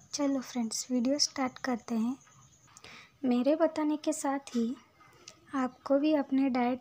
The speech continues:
chart में अप-, डॉग के हिसाब से कुछ डाइट प्लान्स इंक्लूड करने हो तो कर लीजिएगा। तो फ्रेंड्स, पहले हम जान लेते हैं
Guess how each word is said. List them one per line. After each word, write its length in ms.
chart 260
में 240
अप-, 180
डॉग 240
के 60
हिसाब 440
से 260
कुछ 460
डाइट 280
प्लान्स 360
इंक्लूड 480
करने 420
हो 120
तो 220
कर 140
लीजिएगा। 680
तो 100
फ्रेंड्स, 400
पहले 340
हम 280
जान 300
लेते 320
हैं 160